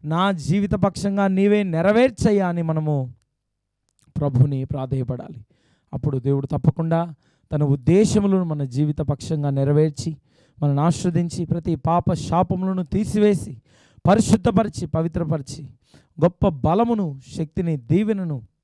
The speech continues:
ఆ దేవాది దేవుడు మనకు అనుగ్రహించి ముందుకు నడిపిస్తాడు. కాబట్టి అందరం కూడా ప్రార్థనాపూర్వకంగా ఈ సంవత్సరాన్ని ముందుకు కొనసాగించాలి. రాబోయే దినాలలో మనము ప్రార్థన గురించి ధ్యానించుకుందాం.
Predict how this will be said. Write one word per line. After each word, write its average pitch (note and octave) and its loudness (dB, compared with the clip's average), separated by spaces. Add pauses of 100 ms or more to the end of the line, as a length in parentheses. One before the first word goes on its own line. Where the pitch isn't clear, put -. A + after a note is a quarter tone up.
(1080)
ఆ - -2
దేవాది F3 4
దేవుడు D#3+ -4
మనకు D3 -4 (320)
అనుగ్రహించి D#3 -2
ముందుకు C#3+ -6
నడిపిస్తాడు. - -6
కాబట్టి C#3 0
అందరం D#3 -2
కూడా D#3 -4 (320)
ప్రార్థనాపూర్వకంగా D#3+ -2 (300)
ఈ C#3 -6
సంవత్సరాన్ని D3 -6
ముందుకు D3 -8
కొనసాగించాలి. C3+ -8 (380)
రాబోయే D#3 2
దినాలలో E3 -2 (260)
మనము D#3 0
ప్రార్థన F#3+ 2
గురించి F#3 -4
ధ్యానించుకుందాం. F3 -6